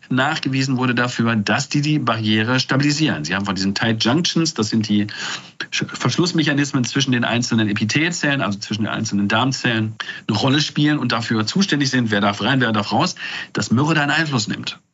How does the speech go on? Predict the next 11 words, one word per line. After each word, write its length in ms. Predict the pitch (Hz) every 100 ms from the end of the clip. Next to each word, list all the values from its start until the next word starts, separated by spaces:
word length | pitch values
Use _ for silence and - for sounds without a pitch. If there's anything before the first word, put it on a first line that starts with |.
| _
Das 160 | - -
ist 180 | -
wahrscheinlich 340 | 92 104 104 110
nur 180 | 117 117
ein 180 | 135
Beispiel. 500 | 127 185 196 107 78
Die 140 | 78 76
Pflanzen 360 | 98 113 120
sind 220 | 110 127 123
da 100 | 113
sehr 460 | 120 123 127 131